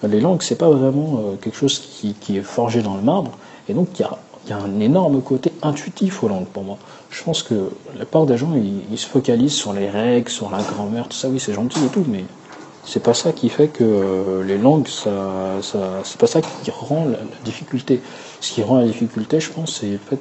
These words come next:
que nous, on pense que c'est difficile. On se dit, bon, voilà, c'est trop dur, euh, il y a des kanji partout, euh, euh, je comprends pas ce que les gens ils disent, c'est normal. Quand on débute, euh, on comprend rien, c'est normal. Euh, personne ne, ne naît avec la bosse des langues.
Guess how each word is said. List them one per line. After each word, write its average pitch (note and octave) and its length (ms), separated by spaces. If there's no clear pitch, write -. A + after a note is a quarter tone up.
que G#2+ 100
nous, G2+ 420
on G2 60
pense C3 320
que - 80
c'est G#2 160
difficile. - 420
On F#2+ 80
se - 60
dit, A2+ 120
bon, A2 120
voilà, A2 180
c'est - 160
trop - 220
dur, B2 260
euh, F#2+ 380
il F#2+ 60
y - 20
a F#2 60
des G2 100
kanji G2+ 300
partout, B2+ 680
euh, F#2 120
euh, F#2 60
je - 100
comprends - 260
pas - 80
ce - 80
que - 100
les F#2+ 60
gens F#2+ 140
ils G2+ 80
disent, D#3 240
c'est A3 60
normal. G3 280
Quand A2 220
on G#2+ 60
débute, G#2+ 500
euh, F#2+ 320
on G2 40
comprend G2+ 320
rien, D3+ 260
c'est - 140
normal. B2 320
Euh, G2 140
personne D3 340
ne, G#2 1160
ne G2+ 60
naît C#3 220
avec G#2+ 280
la A2 60
bosse G#2 220
des B2 100
langues. B2+ 180